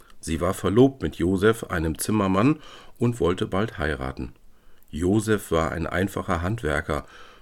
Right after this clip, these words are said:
doch seine Vorfahren stammten aus der Familie von König David.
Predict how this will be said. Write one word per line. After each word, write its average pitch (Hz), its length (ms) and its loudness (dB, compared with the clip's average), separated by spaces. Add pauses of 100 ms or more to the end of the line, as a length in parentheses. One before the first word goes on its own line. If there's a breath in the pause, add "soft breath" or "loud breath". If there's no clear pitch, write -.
(140 soft breath)
doch 170 160 0
seine 78 300 0
Vorfahren 98 680 2
stammten 92 480 -2
aus 87 180 -2
der - 140 0
Familie 92 520 0
von 113 220 -2
König 101 380 2
David. 76 480 -2